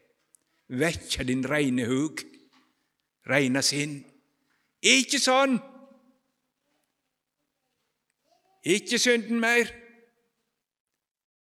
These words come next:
Ikke tjene djevelskapen mer. Men du skal tjene Jesus.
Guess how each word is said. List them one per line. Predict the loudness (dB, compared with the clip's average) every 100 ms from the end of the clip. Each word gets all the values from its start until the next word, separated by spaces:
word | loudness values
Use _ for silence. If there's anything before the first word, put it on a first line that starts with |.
| _ _ _ 2
Ikke | 4 4 0
tjene | 0 2 0 2
djevelskapen | 2 2 0 0 -2 -2 -2
mer. | 0 0 -2 -6 -20 _ _ _ _ _ _ _ _
Men | -10
du | -8
skal | -6 -6
tjene | -4 -4
Jesus. | -4 -6 -6 -6 -6 -8 -8